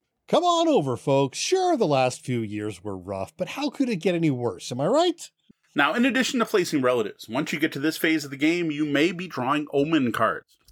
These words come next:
Speaker 2: When this happens, they choose one playing piece of any color on the board and toss it into the volcano, then draw a replacement card. This continues until the second seventy-nine A D card comes up.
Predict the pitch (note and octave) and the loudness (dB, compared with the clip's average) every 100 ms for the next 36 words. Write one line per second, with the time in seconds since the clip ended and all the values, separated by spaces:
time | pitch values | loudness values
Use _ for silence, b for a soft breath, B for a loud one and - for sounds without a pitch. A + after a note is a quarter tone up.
0 | _ - D3 B3 B3 B3+ C4 B3+ A#3+ - | _ 0 4 4 2 -2 -2 -10 -10 -16
1 | B B - C3 D3+ C3 B2+ D#3 A3 G#3+ | B B 0 2 2 0 2 2 2 -2
2 | G#3 F#3+ G3 F#3+ - F#3 C#3 G3 G3 F#3+ | -2 -2 -4 -2 0 0 0 0 0 0
3 | G3 E3 D3 E3 B2+ F2 - - B2 - | -2 0 0 0 -2 -6 -8 -4 -2 -2
4 | D3+ C3+ C#3+ D3 D3+ D3+ A#2 F2+ _ _ | -4 -2 0 2 0 0 -2 -4 _ _
5 | - G#2 A2 A#2 C3+ D3+ - D3+ C#3+ D3 | -6 -4 0 2 2 0 -2 -2 -2 -8
6 | C3+ C3 - _ _ _ B B B - | -4 -4 -4 _ _ _ B B B 0
7 | F#3 - F#3 E3+ B3+ C4+ B3 A3 G#3 A#3 | 2 2 2 2 2 0 0 0 2 2
8 | B3 A#3+ - F#4+ - F2 - - B2+ A#2+ | 2 0 -4 -4 -2 -2 -6 -2 0 2
9 | A#2+ A#2+ A#2+ D3 D3+ B2+ C3+ B2+ D3 - | 0 0 0 0 0 -2 -2 -4 -8 -2
10 | B2 C#3 - A#2+ C#3+ A2+ - | 0 -2 -4 -6 -4 -4 -6